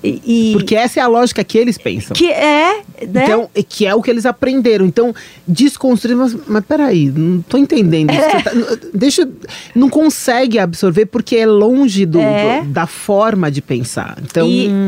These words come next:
Speaker 1: e outra coisa que você falou agora que me chamou a atenção e que eu já passei por essa situação também de me questionarem,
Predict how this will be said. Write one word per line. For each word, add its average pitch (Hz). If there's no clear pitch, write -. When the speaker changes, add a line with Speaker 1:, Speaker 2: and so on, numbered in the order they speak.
Speaker 1:
e 240
outra 269
coisa 277
que 269
você 220
falou 196
agora 190
que 208
me 196
chamou 180
a 170
atenção 170
e 190
que 196
eu 196
já 190
passei 175
por 170
essa 156
situação 160
também 160
de 160
me 156
questionarem, 160